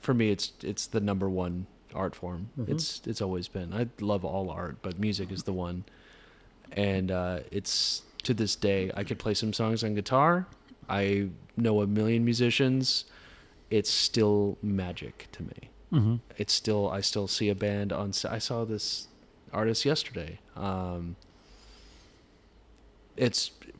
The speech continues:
Speaker 1: very poppy, very, you know, you
Speaker 2: Mm-hmm.
Speaker 1: a lot of stuff you would hear, a lot of E D M kinda stuff you
Speaker 2: Mm-hmm,
Speaker 1: would hear,
Speaker 2: mm-hmm,
Speaker 1: pretty
Speaker 2: mm-hmm.
Speaker 1: common stuff.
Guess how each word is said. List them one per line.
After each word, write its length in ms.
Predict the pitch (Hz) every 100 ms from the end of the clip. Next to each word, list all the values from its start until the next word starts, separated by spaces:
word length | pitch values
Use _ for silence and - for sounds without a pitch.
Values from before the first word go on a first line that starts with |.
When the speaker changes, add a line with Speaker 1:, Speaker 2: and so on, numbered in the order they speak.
| 98 -
Speaker 1:
very 260 | 127 120 120
poppy, 600 | - 113 113 156 156 170
very, 760 | 160 113 110 110 107 104 101 98 -
you 120 | 151
know, 260 | 107 107
you 160 | 139 139
Speaker 2:
Mm-hmm. 160 | 95 120
Speaker 1:
a 20 |
lot 140 | 123
of 80 | 131
stuff 220 | - 131
you 100 | 143
would 80 | 127
hear, 180 | 131 135
a 40 |
lot 180 | 135 113
of 80 | 107
E 80 | 110
D 200 | 110 107
M 240 | 101 113
kinda 420 | 120 120 117 113
stuff 280 | 107 - 123
you 60 | 117
Speaker 2:
Mm-hmm, 80 |
Speaker 1:
would 100 | 117
hear, 140 | 107 127
Speaker 2:
mm-hmm, 100 | 151
Speaker 1:
pretty 220 | - 127
Speaker 2:
mm-hmm. 100 | 117
Speaker 1:
common 280 | 117 110 117
stuff. 360 | - 110 131